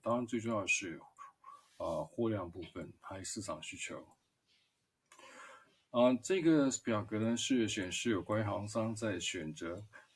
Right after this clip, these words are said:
港口的一些考量因素。呃，从过去的一九八二年的，呃，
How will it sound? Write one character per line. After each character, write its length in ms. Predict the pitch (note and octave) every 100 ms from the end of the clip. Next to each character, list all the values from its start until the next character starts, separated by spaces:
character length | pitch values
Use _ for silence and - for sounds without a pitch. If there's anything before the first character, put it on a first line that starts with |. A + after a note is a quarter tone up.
| _
港 260 | - A#2 C3
口 220 | A#2 F#2+
的 100 | F2
一 60 | F#2+
些 300 | - G#2+ G#2
考 180 | -
量 160 | F2+ E2+
因 120 | F2+
素。 320 | F2 - E2 - _ _ _ _ _ _ -
呃， 200 | F2 F2
从 200 | G#2+ G#2
过 120 | A#2+
去 240 | A#2 B2+
的 320 | G#2+ G2+ F#2 -
一 80 | A#2
九 140 | G2+
八 160 | F2 G#2+
二 80 | A2
年 200 | G2 F#2
的， 360 | F2+ E2 E2 F2+ F2+ -
呃， 200 | F#2+ E2+